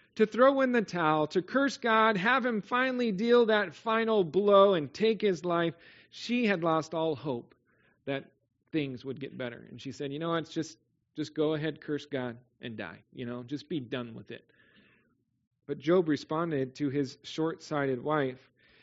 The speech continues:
"You speak as one of the foolish women speaks. Shall we indeed accept good from God? And shall we not accept adversity?" You see, Job was willing to receive both good and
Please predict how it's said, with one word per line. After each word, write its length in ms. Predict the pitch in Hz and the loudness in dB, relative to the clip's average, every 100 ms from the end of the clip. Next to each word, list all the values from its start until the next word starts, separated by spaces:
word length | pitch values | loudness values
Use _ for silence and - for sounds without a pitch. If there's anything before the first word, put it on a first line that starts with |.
| _ _ | _ _
"You 180 | - 185 | -4 -2
speak 280 | - 240 214 | 0 2 4
as 120 | 185 | 4
one 160 | 196 214 | 4 2
of 80 | 190 | 4
the 100 | 180 | 2
foolish 520 | - 226 233 196 160 | 2 2 4 4 4
women 300 | 160 147 135 | -2 -2 -6
speaks. 420 | - 143 135 - | -2 -2 -2 -10
Shall 240 | - 180 | -2 0
we 120 | 180 175 | 2 0
indeed 320 | 160 190 196 | 2 4 4
accept 420 | 196 180 143 - | 2 -4 -4 2
good 200 | 185 190 | 2 2
from 200 | 220 208 | -4 -2
God? 320 | 214 220 226 _ - _ | -2 -2 -6 _ -20 _
And 160 | 143 147 | -8 -8
shall 200 | 165 147 | -6 -4
we 120 | 143 | -4
not 340 | 139 147 165 - | -2 -2 -2 -6
accept 580 | 147 - - 135 127 - _ _ _ _ _ 131 | -14 -14 -8 -6 -6 -12 _ _ _ _ _ -8
adversity?" 920 | 127 117 127 120 - 113 - 117 117 - _ - | -8 -6 -6 -6 -8 -14 -12 -16 -16 -20 _ -14
You 100 | 147 | -6
see, 140 | 180 | -4
Job 260 | 147 180 190 | 2 4 4
was 140 | 160 | 4
willing 240 | 170 175 165 | 2 0 0
to 120 | 170 | 0
receive 420 | 156 - 170 - | 0 2 -2 4
both 240 | 151 147 | 2 4
good 340 | 180 190 185 165 _ _ - | 6 8 6 2 _ _ -2
and 400 | 165 185 196 | 2 2 0